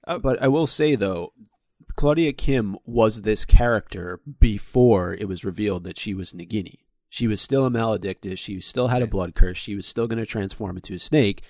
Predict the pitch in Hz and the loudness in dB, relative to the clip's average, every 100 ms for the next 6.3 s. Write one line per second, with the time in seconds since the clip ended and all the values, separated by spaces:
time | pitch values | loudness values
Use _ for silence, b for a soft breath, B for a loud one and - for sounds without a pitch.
0 | b b 117 131 135 104 110 - 104 101 | b b -2 2 0 0 2 6 8 6
1 | 95 90 85 _ _ - 92 113 107 87 | 0 -4 -14 _ _ -12 -4 -2 -2 8
2 | 104 85 - - - 85 - - 104 98 | 8 8 -6 -14 -14 -16 -12 -10 -8 -6
3 | 95 104 98 92 107 131 104 101 104 95 | -2 -2 -2 -2 2 2 2 -4 -6 -8
4 | 98 - 95 90 85 95 - - 101 92 | -10 -8 -8 -8 -10 -10 -2 0 0 -4
5 | 85 - - 87 - 87 - 127 110 - | -14 -16 -14 -16 -16 4 6 6 2 -6
6 | - - | -14 -20